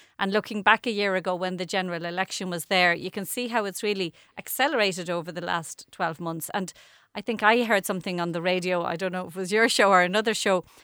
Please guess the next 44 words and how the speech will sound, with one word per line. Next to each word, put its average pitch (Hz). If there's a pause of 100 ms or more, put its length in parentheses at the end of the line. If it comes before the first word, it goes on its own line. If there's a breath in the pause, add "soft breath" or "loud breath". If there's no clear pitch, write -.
(120 soft breath)
they're 196
talking 202
about 180
a 180
shortage 269
of 160
workers 160
in 165
the 151
construction 170
industry 165
over 156
the 170
coming 165
years. 160
So 190 (520 loud breath)
I 202
think 240
the, 214
the 190
jobs 226
are 196
there 190
now. 170
And 170
so 185 (340 loud breath)
with 202
these 254
figures, 196 (640)
the, 190
uh, 196
official 226
rate 190
of 180
unemployment 175
was 175
six -
point 185
eight 175
percent. 170 (320 soft breath)
And 185
I 185
think 208
it 277